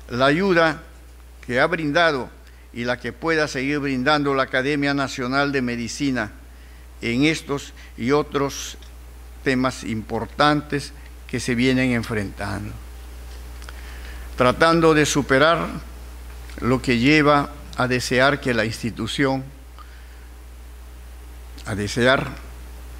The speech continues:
esta es una expresión que me la ha transmitido el señor ministro, que la institución en la que nos encontramos esta noche tenga larga vida y continúe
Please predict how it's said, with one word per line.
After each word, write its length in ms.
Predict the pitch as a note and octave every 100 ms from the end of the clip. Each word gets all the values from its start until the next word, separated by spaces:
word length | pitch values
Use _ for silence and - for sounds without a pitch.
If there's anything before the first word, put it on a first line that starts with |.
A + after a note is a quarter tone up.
| - - - - - -
esta 180 | - -
es 120 | -
una 160 | B2 B2
expresión 600 | - A#2 A2+ B2+ A#2 A#2+ - - - - -
que 80 | A2+
me 140 | G#2
la 100 | G#2+
ha 40 | A#2
transmitido 580 | A2+ A2+ A2 - B2
el 60 | A2
señor 180 | - A#2+
ministro, 480 | A2+ B2+ B2 - D#3 - - - - - - - - -
que 120 | A#2+
la 80 | A#2+
institución 840 | A#2+ B2+ G#2 A#2 - C3+ C3+ A#2+ B2 - - - -
en 160 | G#2+
la 100 | A2+
que 140 | - A2
nos 200 | A2+ B2
encontramos 640 | A2 A2+ A2+ C3+ B2+ A2+
esta 260 | A#2+ - A#2+
noche 440 | C3+ C3 - C3+ - - - - - - - -
tenga 240 | C3 B2
larga 320 | C#3+ F#3 F3+
vida 380 | F3 E3 A#2+ E2+ - - - - - - - - - - -
y 100 | A#2+
continúe 800 | B2+ B2 C3+ B2+ D3+ D3 C#3+